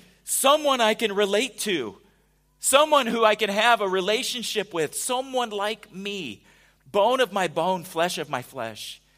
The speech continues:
I think we miss that in the world today, and we don't even understand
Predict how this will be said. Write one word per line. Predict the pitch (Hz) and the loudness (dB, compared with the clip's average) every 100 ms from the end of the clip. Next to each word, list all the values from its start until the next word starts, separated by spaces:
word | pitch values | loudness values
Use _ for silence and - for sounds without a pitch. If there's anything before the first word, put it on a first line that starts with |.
| _ _ _ _ - | _ _ _ _ -6
I | |
think | 269 | -2
we | 311 | 0
miss | 247 262 262 | 0 0 2
that | 233 | 2
in | 214 | 2
the | 190 | 0
world | 180 220 226 | 0 2 2
today, | 214 196 | -2 -2
and | 185 | -2
we | |
don't | 226 233 | -6 -6
even | 202 | -6
understand | 196 175 - 185 185 165 | -6 -6 -8 -6 -4 -6